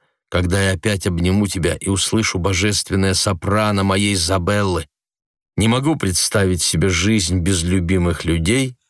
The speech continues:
и без оркестра". Она опустила письмо на колени, и опять слёзы полились из её глаз.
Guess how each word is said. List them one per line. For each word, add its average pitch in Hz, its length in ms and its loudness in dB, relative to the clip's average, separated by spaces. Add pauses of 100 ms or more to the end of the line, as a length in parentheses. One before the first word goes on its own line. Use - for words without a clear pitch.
(760)
и 151 160 2
без 110 440 0
оркестра". - 1080 -2 (1040)
Она 110 280 2
опустила 113 540 0
письмо 113 400 0
на 107 160 0
колени, 120 680 0 (380)
и 92 60 2
опять 117 480 0
слёзы 104 580 2
полились 101 720 0
из 92 260 0
её 92 360 2
глаз. 90 600 0